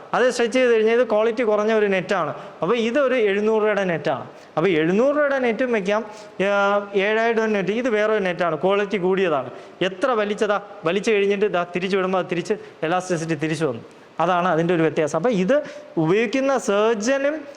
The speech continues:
ഇതേപോലത്തെ കൂടിയതായിരിക്കും മിക്ക ഹോസ്പിറ്റൽസിൽ ഉപയോഗിക്കുന്നത്. അത് നിങ്ങൾക്ക് അറിഞ്ഞിരിക്കണം, എവിടെയാണ് കൂടുതൽ നമ്പർ ഓഫ് കേസ് നടക്കുന്നത്. അപ്പോൾ, ആ, കേസ് നടക്കുന്നത്, ക്വാളിറ്റി മെഷ് ഉപയോഗിക്കുന്നത്, ഇതൊക്കെ ഈ ഇതിൽ ഒത്തിരി കാര്യങ്ങളുണ്ട് നെറ്റിൻ്റെ കാര്യത്തിൽ. അപ്പോൾ നമ്മളെപ്പോഴും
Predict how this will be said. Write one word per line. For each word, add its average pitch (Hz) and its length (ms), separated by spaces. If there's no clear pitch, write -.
ഇതേപോലത്തെ 226 460
കൂടിയതായിരിക്കും 214 640
മിക്ക 214 260
ഹോസ്പിറ്റൽസിൽ 220 640
ഉപയോഗിക്കുന്നത്. 180 360
അത് 214 100
നിങ്ങൾക്ക് 233 360
അറിഞ്ഞിരിക്കണം, 190 480
എവിടെയാണ് 208 480
കൂടുതൽ 208 340
നമ്പർ 190 380
ഓഫ് - 160
കേസ് 202 320
നടക്കുന്നത്. 175 440
അപ്പോൾ, 214 160
ആ, 196 40
കേസ് 208 320
നടക്കുന്നത്, 175 460
ക്വാളിറ്റി 185 420
മെഷ് 180 220
ഉപയോഗിക്കുന്നത്, 165 400
ഇതൊക്കെ 240 260
ഈ - 20
ഇതിൽ 208 220
ഒത്തിരി 240 260
കാര്യങ്ങളുണ്ട് 202 580
നെറ്റിൻ്റെ 185 440
കാര്യത്തിൽ. 127 340
അപ്പോൾ 175 240
നമ്മളെപ്പോഴും 208 680